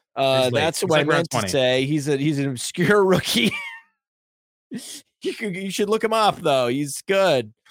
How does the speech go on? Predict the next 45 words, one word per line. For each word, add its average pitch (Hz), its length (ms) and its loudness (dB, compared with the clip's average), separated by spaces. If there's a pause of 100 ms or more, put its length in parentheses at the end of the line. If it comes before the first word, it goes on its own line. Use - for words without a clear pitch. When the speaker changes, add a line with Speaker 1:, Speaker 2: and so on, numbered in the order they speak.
(720)
Speaker 1:
That's - 80 -20
who 190 100 0
I 180 60 2
meant 180 240 0
to 170 100 -6
say. 117 580 -2
Speaker 2:
<laughs> - 40 -20 (1300)
Speaker 1:
No, 170 120 0
I 170 40 2
meant 185 200 -2
Speaker 2:
Uh, - 20 0
Speaker 1:
Mingo, 170 460 2
Jonathan 147 340 -2
Mingo. 135 380 0
That's 120 180 -4
who 120 100 -4
I 104 80 -4
meant. 95 320 -12 (120)
Yeah, 120 480 -2
yeah, 120 180 -2
yeah, 120 240 0
Mingo. 117 400 -4
Yeah, 139 260 0
I 160 60 2
didn't. 143 200 -4
That's 131 200 -8
what. 110 140 -2
Yeah, 98 160 -8 (400)
can't 156 180 -4
believe 139 180 -2
I, 104 100 -2 (200)
can't 208 160 -6
believe 180 140 -4
I 113 40 0
didn't 117 220 -4
say 127 220 -2
Mingo's 120 440 -2
name 123 240 -2
right. 95 300 -6 (880)
Apologies. 127 540 -2 (200)
Speaker 2:
Oh 240 320 4
my 220 200 4
God, 190 320 2
he 185 100 4
went. 185 680 2